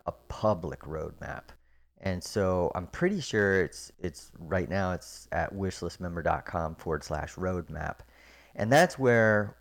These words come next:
we say, "Yes, we've already decided to work on this.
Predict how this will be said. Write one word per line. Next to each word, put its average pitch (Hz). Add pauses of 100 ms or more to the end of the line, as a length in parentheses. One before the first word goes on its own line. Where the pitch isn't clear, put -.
we 101
say, 104
"Yes, 113
we've 98
already 98
decided 90
to -
work 90
on 82
this. -